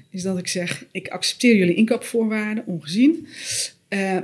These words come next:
en als je niet tevreden bent over de kwaliteit van mijn bijdrage, betaal je gewoon niet." En daarmee creëer ik voor mezelf een context waarin ik helemaal autonoom kan opereren. Want dan kan ik denken, nou weet je,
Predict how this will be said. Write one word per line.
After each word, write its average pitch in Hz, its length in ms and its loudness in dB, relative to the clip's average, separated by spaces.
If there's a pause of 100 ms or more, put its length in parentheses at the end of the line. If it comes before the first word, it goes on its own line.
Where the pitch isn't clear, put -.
(120)
en 190 180 -2
als 196 200 -2
je 202 60 4
niet 302 160 10
tevreden 208 420 4
bent 175 240 0
over 170 180 -6
de - 60 -16
kwaliteit 170 340 -8
van 160 140 -12
mijn 160 120 -6
bijdrage, 175 480 -4
betaal 151 240 -6
je 160 80 -6
gewoon - 200 -10
niet." - 300 -10 (1040)
En 185 160 -4
daarmee 196 340 2
creëer 185 360 -4
ik 180 100 -8
voor 175 160 -10
mezelf 196 420 -6
een 175 140 -10
context 269 800 0 (240)
waarin 190 240 -4
ik 170 100 -4
helemaal 240 760 2
autonoom 214 540 -2
kan - 180 -8
opereren. 165 540 -10 (920)
Want 190 160 -4
dan 226 220 2
kan 165 140 -2
ik 165 100 -2
denken, 165 280 -2
nou 151 140 -4
weet 156 240 -6
je, 226 140 -10